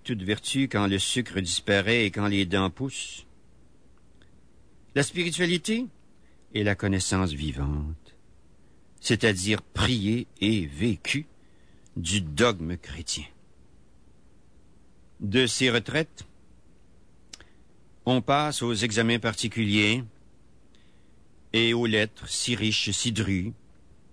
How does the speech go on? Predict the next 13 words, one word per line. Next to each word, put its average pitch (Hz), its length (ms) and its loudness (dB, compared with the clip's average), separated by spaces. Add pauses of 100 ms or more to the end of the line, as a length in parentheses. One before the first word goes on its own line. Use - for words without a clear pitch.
(880)
dans 104 100 2
ce 107 140 0
livre 101 420 2
paru, 87 400 0
n'est-ce 80 220 -4
pas, 85 160 -2
en 80 80 -2
mille 82 100 0
neuf 82 80 -2
cent 82 160 0
soixante, 95 480 -4 (1300)
Écrit 98 320 2
spirituel. 85 720 -2